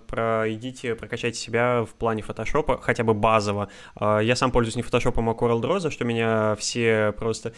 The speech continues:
считают очень странным человеком. Я все мемы делал в CorelDRAW, э, и, в принципе, последние пять лет с ним живу. Так получилось, что я в,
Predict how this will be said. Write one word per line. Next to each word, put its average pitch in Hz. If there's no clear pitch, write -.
считают 110
очень 110
странным 113
человеком. 120
Я 117
все 117
мемы 160
делал 151
в -
CorelDRAW, 123
э, 120
и, 110
в -
принципе, -
последние 110
пять 113
лет 110
с -
ним 104
живу. 135
Так -
получилось, 151
что -
я 120
в, 110